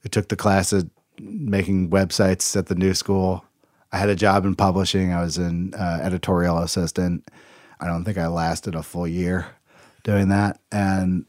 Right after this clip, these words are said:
uh, the publisher that I was working for, Norton, hired me to come in and, and be, I've called it being a ghostwriter, but I think a rewriter would be a, like, a more accurate title. So people who were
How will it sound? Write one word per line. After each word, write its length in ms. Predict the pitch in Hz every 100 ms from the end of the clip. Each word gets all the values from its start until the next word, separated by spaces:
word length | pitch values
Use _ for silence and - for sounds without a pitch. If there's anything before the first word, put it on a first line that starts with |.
| -
uh, 360 | 101 95 92
the 160 | 90 98
publisher 520 | 95 117 113 110 107
that 120 | 98
I 100 | 92
was 100 | 92
working 320 | 92 101 95 98
for, 240 | - 92
Norton, 520 | 95 120 110 98 87 - - - - _ _ -
hired 300 | 127 135 120
me 360 | 113 117 107
to 500 | 95 104 104 104 104 -
come 240 | 127 127
in 180 | 117 113
and, 240 | 107 101 -
and 260 | 110 101 95
be, 460 | 104 101 101 87 - _ _ _ _ _ _ -
I've 160 | 127 -
called 240 | 151 120
it 100 | 101
being 240 | 113 104
a 60 | 90
ghostwriter, 720 | 78 92 92 101 95 98 98
but 100 | 92
I 80 | 85
think 180 | 104 92
a 160 | 85
rewriter 840 | 78 76 87 87 90 90 90 90 90
would 140 | 90
be 120 | 85 90
a, 120 | 90 -
like, 200 | 90 87
a 60 | 87
more 240 | 92 85
accurate 480 | 80 85 82 90 87
title. 320 | 92 92 95
So 300 | 95 98 95 165
people 260 | - 165 170
who 100 | 139
were 360 | 120 113 104